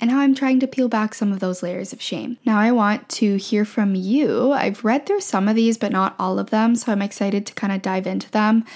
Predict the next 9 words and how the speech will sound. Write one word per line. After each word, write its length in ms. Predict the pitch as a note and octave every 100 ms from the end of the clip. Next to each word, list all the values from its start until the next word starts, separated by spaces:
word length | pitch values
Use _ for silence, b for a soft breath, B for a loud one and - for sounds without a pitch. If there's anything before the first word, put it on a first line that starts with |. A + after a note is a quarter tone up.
| B B -
Reminder, 800 | G3 F3+ F#3+ G#3 G#3 G#3+ G#3+ -
if 220 | G3 G#3+
you 100 | F#3+
want 320 | F#3 F#3 A3
to 120 | -
ever 300 | - F#3+ G3
submit 600 | G3 G3+ F#3+ F#3+ G3 F#3+ _ _ -
a 560 | G3 F#3+ F#3+ F#3+ G3 b b b
response, 800 | G#3+ G#3 - B3+ C#4 C#4+ D4 -